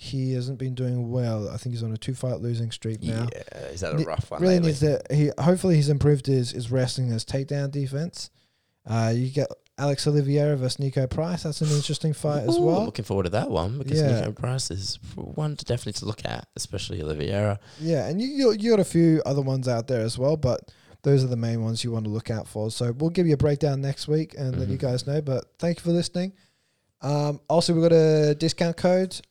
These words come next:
Speaker 1: uh, L S P for ten percent off on all Hemp Camel Lab products. So if you're interested in C B D oil, C B D gummies, things like that to em-, enhance and improve your recovery and things like that, go check them out. Check on the, the description below. Click on our,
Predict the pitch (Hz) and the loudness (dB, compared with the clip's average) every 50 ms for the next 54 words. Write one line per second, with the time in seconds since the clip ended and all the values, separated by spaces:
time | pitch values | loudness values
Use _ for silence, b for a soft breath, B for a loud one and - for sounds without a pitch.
0 | _ - 127 131 123 - 151 156 156 147 - - 165 160 139 - 135 - 147 135 | _ -8 -4 -4 -2 0 0 2 2 0 0 0 0 0 0 -2 -4 -4 -2 -2
1 | 131 131 - - 135 131 131 127 123 - - 120 127 131 101 123 123 120 117 - | -2 -2 -2 -2 -2 0 0 -2 -2 -4 -4 -4 -4 -2 -2 0 0 0 -2 -2
2 | - 123 123 - - 131 123 120 117 117 117 113 - - 127 127 127 127 127 - | -4 -6 -4 -2 -2 -2 0 0 0 -2 -2 -4 -2 -2 -2 0 0 0 -2 -4
3 | - - b b b b b b b b b - 147 135 151 156 151 143 151 139 | -8 -14 b b b b b b b b b 2 2 4 4 2 2 2 0 0
4 | - 156 147 147 143 135 - 156 151 147 139 139 151 - 156 170 170 165 165 156 | 2 2 2 2 2 0 0 0 0 0 0 -2 0 2 4 4 4 4 4 2
5 | - 147 143 139 135 135 135 156 147 143 147 147 147 147 143 139 - - - 165 | 0 0 0 0 0 0 2 2 2 4 4 2 2 0 -2 -4 -4 -4 -4 -2
6 | 165 147 160 143 139 151 156 147 120 - 151 139 135 135 - - 151 135 123 - | 0 2 0 2 2 2 0 0 0 0 0 -2 -2 -2 -4 -4 -4 -4 -4 -2
7 | 147 143 143 135 131 139 139 131 123 - 143 143 139 131 131 135 131 127 135 - | -2 -2 -2 -2 -2 -2 -2 -2 -2 0 0 0 0 0 0 0 0 0 0 -2
8 | - 139 135 127 - 135 135 139 139 143 147 139 139 135 - 151 147 139 135 127 | -4 -6 -4 -2 0 0 0 2 2 0 0 0 0 -2 -2 -2 -2 0 0 -2
9 | 127 - 147 190 - - _ - _ _ _ _ _ _ _ _ _ - 147 139 | -2 -2 -4 -4 -4 -6 _ -20 _ _ _ _ _ _ _ _ _ 2 2 4
10 | - - 147 - - 139 135 135 139 - - - 147 139 - 151 139 139 135 135 | 4 4 2 2 0 0 0 0 0 0 0 0 -2 0 2 2 2 4 4 4
11 | 135 135 131 131 127 123 123 127 123 123 120 120 113 120 120 - - 131 123 - | 4 4 4 4 2 2 0 0 2 2 2 0 0 -2 -6 -6 -6 -6 -4 -4
12 | 123 120 135 143 156 151 156 151 147 - 160 151 - 147 135 127 127 139 | -4 -2 0 2 2 4 4 2 2 0 -2 -2 0 0 0 2 2 0